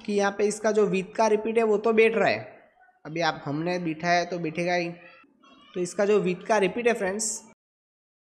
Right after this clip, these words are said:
वो बैठ रहा है। कंट्रोल ज़ेड कर दूंगा मैं।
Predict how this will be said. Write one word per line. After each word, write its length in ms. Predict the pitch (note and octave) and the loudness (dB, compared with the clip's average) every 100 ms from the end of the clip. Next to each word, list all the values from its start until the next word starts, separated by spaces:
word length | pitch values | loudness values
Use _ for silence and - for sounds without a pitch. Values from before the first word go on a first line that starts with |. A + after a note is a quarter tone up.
| _ _ _ _ _ _ _ _ | _ _ _ _ _ _ _ _
वो 100 | F3+ F#3+ | -4 2
बैठ 280 | G3 F#3+ | 2 2
रहा 140 | F#3+ C3+ | 0 -2
है। 140 | G#2+ A2+ - _ _ | -4 -10 -20 _ _
कंट्रोल 320 | - D3 E3 D#3 | -12 -8 -6 -4
ज़ेड 240 | D#3 D3+ | -4 -4
कर 100 | F3 | -6
दूंगा 220 | E3+ F3 F3 | -4 -6 -6
मैं। 180 | G3 | -8